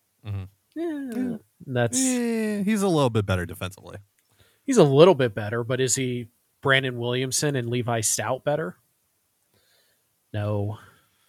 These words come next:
Speaker 2: And the difference between Reese McGuire and Tom Murphy is, is not those guys. So, uh, this is, this is a steep overpay, um, from the Mariners side of things. Uh, I like the Reese McGuire idea because, you know,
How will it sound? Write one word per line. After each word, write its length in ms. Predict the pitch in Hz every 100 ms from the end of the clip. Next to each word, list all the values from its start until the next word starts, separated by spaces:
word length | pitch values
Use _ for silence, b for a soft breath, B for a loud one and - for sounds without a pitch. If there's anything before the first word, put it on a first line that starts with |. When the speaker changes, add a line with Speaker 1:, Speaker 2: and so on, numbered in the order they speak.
| b b b _ 139
Speaker 2:
And 100 | 131
the 60 |
difference 340 | 127 131 131 -
between 320 | 113 131 120
Reese 260 | 113 120 113
McGuire 420 | 107 117 117 107
and 80 | 101
Tom 220 | 113 107
Murphy 420 | 113 104 104 98
is, 180 | 98 101
is 200 | 117 104
not 360 | 110 117 107 - - _ _ - 117
those 280 | 113 110 104
guys. 520 | 104 110 95 - -
So, 380 | - 101 101 101 b b b b b _
uh, 100 | 101
this 140 | 110 123
is, 220 | 135 104
this 160 | 143 147
is 80 | 120
a 60 |
steep 360 | 101 - 120 107
overpay, 580 | 104 101 - 123 135 135 _ _ _ _ 151
um, 420 | 117 120 147 156 _ _ _
from 160 | 131
the 80 | 120
Mariners 380 | 113 110 110 110
side 220 | - 113
of 80 | 107
things. 480 | 117 117 113 107 - b b b b b _
Uh, 640 | 120 107 101 98 98 98 123 - _ _ _ _ _ _ _ - - -
I 60 | 113
like 180 | 113 127
the 60 | 147
Reese 180 | 143
McGuire 460 | - 139 147 98 151
idea 320 | 147 151 160 -
because, 420 | 120 120 110 -
you 60 |
know, 200 | 110 117